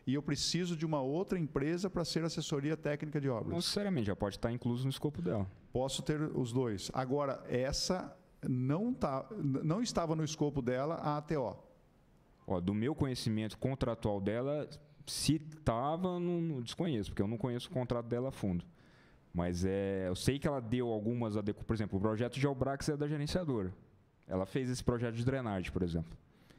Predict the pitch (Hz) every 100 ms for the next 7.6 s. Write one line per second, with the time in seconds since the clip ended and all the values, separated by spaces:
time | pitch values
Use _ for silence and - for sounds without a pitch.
0 | - - - 90 107 113 123 147 147 110
1 | - 104 98 110 104 - 160 175 120 113
2 | 120 127 - 131 123 120 117 110 - 110
3 | 98 101 113 - 110 104 104 95 95 90
4 | 98 98 101 101 113 113 127 - 180 -
5 | 202 190 196 202 190 185 185 180 170 165
6 | 165 156 165 - 170 160 117 90 82 85
7 | 90 - 92 - 90